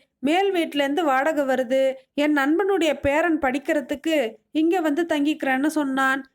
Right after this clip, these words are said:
வேலைக்கு ஒரு ஆளை வச்சுக்கிட்டா போகுது, நீங்க கிளம்புற வழியை பாருங்க"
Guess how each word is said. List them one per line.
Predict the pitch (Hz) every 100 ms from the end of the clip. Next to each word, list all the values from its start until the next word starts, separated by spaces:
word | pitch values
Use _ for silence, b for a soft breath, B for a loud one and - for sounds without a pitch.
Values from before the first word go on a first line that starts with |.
| _
வேலைக்கு | 247 320 403 415 392
ஒரு | 330 285
ஆளை | 254 330
வச்சுக்கிட்டா | 320 - 262 247 320
போகுது, | 339 285 247 233 226 262 311 - _
நீங்க | 302 339 320
கிளம்புற | 320 339 392 381
வழியை | 302 320 330
பாருங்க" | 311 269 262 247 208